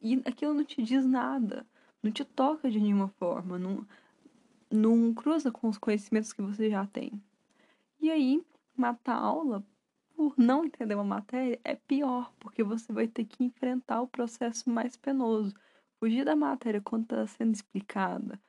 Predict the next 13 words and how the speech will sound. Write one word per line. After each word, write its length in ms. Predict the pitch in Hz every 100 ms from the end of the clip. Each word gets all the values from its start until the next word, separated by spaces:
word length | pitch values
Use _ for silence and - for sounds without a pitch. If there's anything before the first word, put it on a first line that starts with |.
| _ _
por 140 | 214
não 120 | 214 269
entender, 460 | 277 - 202 233
dificulta 640 | 220 - 226 - 233 - -
o 100 | 262
entendimento 640 | 262 269 240 233 226 233
ainda 240 | 247 240 285
mais. 380 | 262 220 220 - _ _ _ _
Porque 340 | - 214 233 226
aí 200 | 226 220
você 340 | 202 202 -
não 200 | 208 214
tem, 480 | 226 226 202 190 -